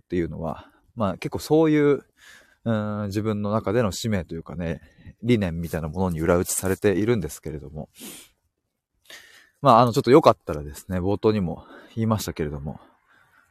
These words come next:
僕の、あの、このライブ配信の一本前の部分、あ、一本前のライブ配-、配信に、あの、た-、内政対話プログラムがゴール設定を設けない理由について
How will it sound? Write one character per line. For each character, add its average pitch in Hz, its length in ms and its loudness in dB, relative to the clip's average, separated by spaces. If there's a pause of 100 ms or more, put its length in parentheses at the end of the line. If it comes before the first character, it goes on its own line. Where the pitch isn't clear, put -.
僕 107 200 0
の、 98 280 -2
あ 98 100 -2
の、 87 300 -6 (180)
こ 127 80 -2
の - 320 -2 (280)
ラ 117 100 2
イ - 20 4
ブ 110 60 2
配 110 180 4
信 90 220 -4
の 123 160 4 (420)
一 120 120 -2 (140)
本 160 220 6
前 180 160 8
の 90 100 0
部 85 120 -6
分、 78 240 -6 (100)
あ、 - 40 -2
一 113 120 -2
本 160 100 4
前 170 180 6
の 73 180 -2 (800)
ラ 107 100 6
イ 101 40 2
ブ 95 60 0
配-、 98 160 0 (160)
配 101 200 -2
信 76 180 -10
に、 76 180 -10 (800)
あ 92 140 -6
の、 76 380 -12 (460)
た-、 - 240 -6
内 110 180 -2
政 104 220 -4
対 110 140 0
話 104 60 0
プ 113 140 -2
ロ 113 80 2
グ 113 80 0
ラ 104 80 4
ム 82 140 -6
が 101 320 -4 (500)
ゴ 110 120 2
ー 117 40 6
ル 113 60 0
設 131 160 -2
定 98 80 -2
を 82 40 -2
設 113 200 -2
け 143 120 4
な 101 120 0
い 80 60 -4
理 95 120 0
由 131 180 4
に 139 120 -4
つ 143 120 0
い 95 80 2
て 73 180 -8